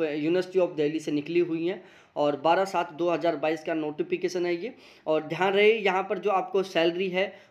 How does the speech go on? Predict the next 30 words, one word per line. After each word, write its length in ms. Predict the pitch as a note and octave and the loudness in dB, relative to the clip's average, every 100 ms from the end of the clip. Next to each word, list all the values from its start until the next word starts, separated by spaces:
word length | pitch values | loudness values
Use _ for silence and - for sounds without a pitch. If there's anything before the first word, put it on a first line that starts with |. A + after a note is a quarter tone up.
| - | 2
वो 120 | F#3 | 2
पे 280 | F#3+ G3+ G#3 | 4 4 6
level 300 | G3+ F#3+ G3+ | 4 2 0
टेन 280 | G3 E3+ F#3 | -2 -2 -2
के 120 | F#3+ | -4
according 340 | F#3 F#3 F3+ | -4 -4 -2
मिलेगी, 420 | F#3 F3 F3+ F3+ | 0 0 0 -2
जिसमें 340 | F#3 F3 F#3 F3 | -6 -8 -2 -2
आपका 220 | E3 - | 0 -4
पे 240 | - F3+ | 0 0
स्केल 220 | F3+ F3+ E3+ | 0 -2 -4
है 60 | |
सत्तावन 400 | E3+ D#3 - E3+ | -4 -6 -2 -2
हज़ार 200 | E3 E3 | 0 -2
सात 300 | E3 D3 D3 | 0 -4 -4
सौ 80 | E3 | -4
रुपये 220 | D3+ D#3 | -4 -6
से 100 | D3+ | -6
लेकर 200 | D3 D3 | -4 -4
एक 260 | C#3+ D#3 D3 | -6 -8 -4
लाख 140 | D#3 | -4
बयासी 440 | C#3+ D3+ D#3 D#3 D3+ | -4 -4 -2 -4 -4
हज़ार 260 | D3 D3 - | -4 -4 -2
चार 180 | D3 | -2
सौ 120 | D3+ D#3 | -2 -6
रुपये 300 | D#3 D3+ D#3+ | -6 -8 -6
तक 80 | |
रहेगा। 380 | D#3 D#3 F#3 A3 - - - | -4 -4 -4 -8 -12 -20 -10
इसके 200 | F3 - | -8 2
अलावा 400 | F3+ F3 F#3+ G3 | 4 4 2 -2